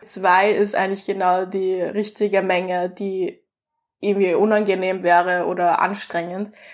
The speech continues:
Und Gangbang geht einfach nicht so, ist einfach schwieriger darzustellen, weil ich gebe das Mikro dann weg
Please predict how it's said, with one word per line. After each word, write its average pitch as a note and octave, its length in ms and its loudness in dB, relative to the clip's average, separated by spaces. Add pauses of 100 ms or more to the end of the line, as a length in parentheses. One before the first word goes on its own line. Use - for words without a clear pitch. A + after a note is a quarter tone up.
(140)
Und G3 240 -6
Gangbang G3+ 1300 0 (720)
geht A3 340 2
einfach G#3 540 0
nicht G#3 460 -2
so, G3 560 0
ist G#3 220 0
einfach G3+ 260 0
schwieriger A3+ 580 0
darzustellen, E3+ 880 -2
weil F3+ 100 -4
ich G3 80 -12
gebe G#3 140 -4
das G#3 180 0
Mikro A3 220 -4
dann G#3 260 -2
weg A#3+ 460 -4